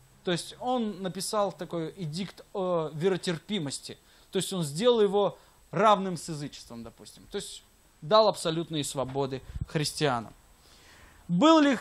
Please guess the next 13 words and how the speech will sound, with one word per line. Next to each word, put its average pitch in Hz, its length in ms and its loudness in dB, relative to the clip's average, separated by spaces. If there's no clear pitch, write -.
э, 214 200 4
Константин, 233 840 2
э, 185 360 0
сам 277 360 4
обращённым? 170 720 4
Знаете, 190 400 -6
конечно, 190 360 -6
факт 196 400 2
очень 160 260 -2
спорный. 123 560 -4
Есть 240 400 0
несколько 208 560 0
моментов, 196 680 2